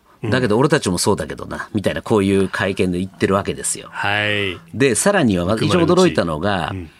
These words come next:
Speaker 1: うん。
Speaker 2: あの、メド-、メドベージェフってあの、大-、
Speaker 1: あー。
Speaker 2: 前のあの、
Speaker 1: 前の
Speaker 2: 首相やってた。
Speaker 1: 首相も大統領もやってた。
Speaker 2: えー、
Speaker 1: はい。
Speaker 2: 彼がですね、
Speaker 1: ええ。
Speaker 2: もうこれでTwitter、あ、Twitterじゃなくて、えっと、投稿アプリでですね、
Speaker 1: うん、うん、うん。
Speaker 2: あ、これようやくジョンソンのことなんですけど、ウクライナの最良の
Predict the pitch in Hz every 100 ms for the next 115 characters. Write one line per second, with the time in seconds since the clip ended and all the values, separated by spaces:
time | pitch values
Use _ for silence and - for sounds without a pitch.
0 | - - 98 98 95 90 113 127 - 117
1 | 160 170 202 110 95 - - 73 73 73
2 | 76 60 60 - - 120 104 98 85 73
3 | - 87 147 113 104 90 87 90 - 73
4 | 117 107 107 110 104 90 82 107 101 90
5 | 87 104 123 175 143 87 80 - 117 151
6 | 113 73 - 95 87 - 107 123 117 110
7 | 104 123 120 120 - 139 - - 127 123
8 | 120 107 113 107 143 151 127 101 - 82
9 | 80 90 - 131 135 123 - 78 71 -
10 | 71 - - 82 107 85 90 76 87 78
11 | - 90 - - - 98 104 120 110 110
12 | 117 110 85 73 85 82 - - - 73
13 | 90 87 87 107 101 82 71 - 98 110
14 | 127 127 110 104